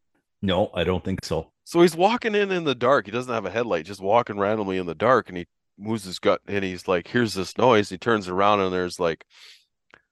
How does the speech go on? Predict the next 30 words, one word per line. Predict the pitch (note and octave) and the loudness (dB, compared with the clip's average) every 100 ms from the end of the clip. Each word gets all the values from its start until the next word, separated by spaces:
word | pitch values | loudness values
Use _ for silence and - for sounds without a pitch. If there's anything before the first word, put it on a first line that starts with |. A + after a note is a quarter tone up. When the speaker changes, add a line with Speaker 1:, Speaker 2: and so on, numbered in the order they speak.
| _ _ | _ _
Speaker 2:
he | G#2+ | -6
sees | G#2 A#2+ A2 | -2 0 0
these | G2+ F2+ | -2 -2
two | - | 2
little | A2 G2 F2+ | 4 4 6
eyes, | C3 A2 F2+ E2 | 6 6 2 -2
and | E2 | -8
they're | D#2 | -4
growling | F#2 G#2+ C#3 F#2+ | 2 4 6 4
at | E2+ D#2+ | 4 0
him. | |
He's | D#2 | -4
like, | E2+ F2 | -6 -6
"What | G2+ | -6
the | B2 | -6
heck?" | G#2 - | -8 -6
So | F2+ | -4
he | |
had | F#2 G#2+ | -2 -2
a | |
flashlight, | - G2 G#2+ - F#2 | 2 4 4 0 -6
puts | - G#2+ | -6 -10
his | F2 | -4
flashlight | A2+ D3 - G2 | 2 2 4 0
on, | G2 | 0
it's | - | -4
a | - | -12
cougar, | - - B3+ A2 - _ _ _ _ _ _ _ _ _ _ _ _ _ _ | -4 -2 0 -2 -6 _ _ _ _ _ _ _ _ _ _ _ _ _ _
right? | G2 C#3 - _ _ - | 2 2 0 _ _ -8
He, | G#2+ G#2 | -6 -6